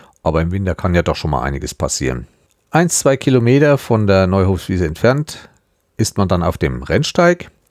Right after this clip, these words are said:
Der Rennsteig ist der Kammweg des Thüringer Waldes, also ich hab's ja auch schon öfters gesagt, der Thüringer Wald ist ein Kammgebirge, geht im Eisenacher Raum los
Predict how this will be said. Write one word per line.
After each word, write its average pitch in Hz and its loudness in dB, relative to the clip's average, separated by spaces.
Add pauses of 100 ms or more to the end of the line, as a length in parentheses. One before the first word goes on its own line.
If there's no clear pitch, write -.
(720)
Der 123 4
Rennsteig 143 2
ist - -4
der 87 0
Kammweg 123 0
des - -4
Thüringer 113 2
Waldes, 101 0
also 90 -4
ich 85 -6
hab's - -4
ja - 0
auch 80 0
schon 78 -4
öfters - -2
gesagt, 90 0
der 85 0
Thüringer 90 2
Wald 90 2
ist - -6
ein 76 -2 (760)
Kammgebirge, 117 2 (1080)
geht 110 0
im 95 -4
Eisenacher 101 2
Raum 92 0
los 117 2